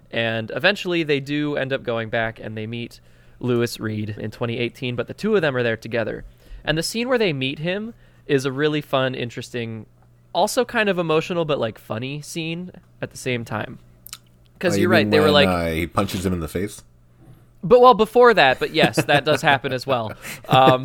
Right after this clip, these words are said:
Speaker 1: but before that, Lewis is just teaching a class. Mark Ruffalo's character is just teaching a class at a university about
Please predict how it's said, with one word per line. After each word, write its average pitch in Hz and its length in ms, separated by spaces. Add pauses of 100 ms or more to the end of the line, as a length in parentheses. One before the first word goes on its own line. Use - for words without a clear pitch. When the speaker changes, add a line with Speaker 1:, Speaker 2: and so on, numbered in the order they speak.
Speaker 1:
but 170 140
before 240 380
that, 139 420
Lewis 185 400
is 160 140
just 147 200
teaching 131 300
a 120 60
class. - 560
Mark 156 160
Ruffalo's 127 280
character 120 340
is 113 80
just 110 180
teaching 170 280
a 165 40
class 127 340
at 120 100
a 120 40
university 113 580
about 104 340